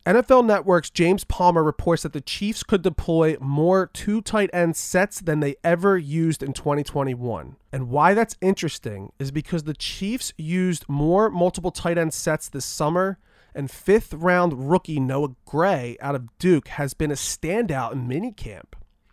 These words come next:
The Chiefs traded up for this guy, and they're making it a point to use him and get him more heavily involved in the offense, and I think it has a lot to do with their lack of faith in Mecole Hardman.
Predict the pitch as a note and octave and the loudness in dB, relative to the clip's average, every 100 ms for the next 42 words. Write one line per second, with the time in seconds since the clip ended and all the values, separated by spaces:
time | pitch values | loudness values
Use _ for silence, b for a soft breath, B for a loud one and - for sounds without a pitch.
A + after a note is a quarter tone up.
0 | - E3+ - A#3+ C4 - A3+ G#3+ - G3 | -6 -4 -2 -2 -2 2 4 4 2 0
1 | - D3+ C3+ - C3+ B2 C3 C#3 C#3+ C#3+ | 0 -2 -2 -2 -4 -4 -4 0 2 2
2 | D3+ F3+ A3 G#3 G#3 F3 - - D#3+ D#3 | 2 2 0 2 2 0 -4 -2 -2 -2
3 | - C#3 C#3 E3+ D#3+ D3+ C3+ C3+ A#2+ D3+ | -8 -8 -4 -4 -2 -4 -2 -4 -4 -4
4 | E3+ - G3 F#3 D#3 D3+ C#3+ D3+ C#3 C#3 | -2 0 2 2 4 4 2 -2 0 0
5 | C#3+ A#2+ C3+ C3+ C3 B2+ B2 - D3+ E3+ | 0 -2 0 2 2 -2 -8 -2 4 4
6 | - A#2+ A2+ - b b b b D3+ C#3+ | 2 -6 -8 -14 b b b b -10 -10
7 | - C#3+ A3 C#4 - D#3 C#3 D3+ C#3 C#3 | -2 4 4 4 0 0 0 -2 0 -2
8 | C3+ C#3 C3 C3+ C3 - C3+ A#2 C3+ D3+ | -2 -2 2 2 2 0 -2 -2 0 0
9 | - C#3+ - D3 C#3+ - C3+ C3 B2+ - | -2 -10 -4 -4 -4 -6 -6 -6 -4 -2
10 | C3 C3 C#3 A#2+ C#2+ A1+ | 0 0 0 -2 -10 -18